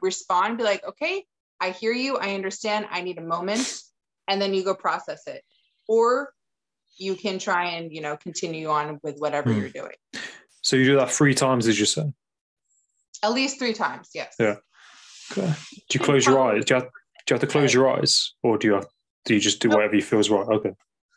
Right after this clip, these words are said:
Speaker 1: You can just do it whenever it feels right.
Speaker 2: Okay.
Speaker 1: That's just a quick and easy thing.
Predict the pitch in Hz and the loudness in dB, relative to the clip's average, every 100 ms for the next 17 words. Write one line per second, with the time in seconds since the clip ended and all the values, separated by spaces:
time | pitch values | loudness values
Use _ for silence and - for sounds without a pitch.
0 | - 403 359 302 277 226 175 185 185 175 | -6 -2 -2 -2 -2 0 0 0 -2 -2
1 | 170 - 151 139 - - _ - - _ | -6 -6 -8 -8 -14 -16 _ -12 -12 _
2 | - 156 277 349 359 254 - 302 302 226 | -10 -6 -4 -4 -4 -6 -4 -4 -2 -2
3 | 226 226 233 233 208 214 226 | -2 -2 -4 -4 -4 -4 -6